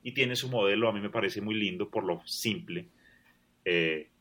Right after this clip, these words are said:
y él tiene una parte de historia de difusión, de que el fenómeno político se difunde. ¿Chávez qué quería? Pues la, la, el modelo mental de Chávez era difundir su modelo.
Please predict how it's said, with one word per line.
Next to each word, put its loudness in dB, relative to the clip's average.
y 6
él 8
tiene 2
una 0
parte 6
de 6
historia 6
de 6
difusión, 2
de 0
que -4
el -4
fenómeno -2
político -2
se -2
difunde. -2
¿Chávez 6
qué -14
quería? 0
Pues 4
la, 4
la, 4
el 0
modelo 4
mental 4
de 2
Chávez 4
era 2
difundir 0
su -6
modelo. 2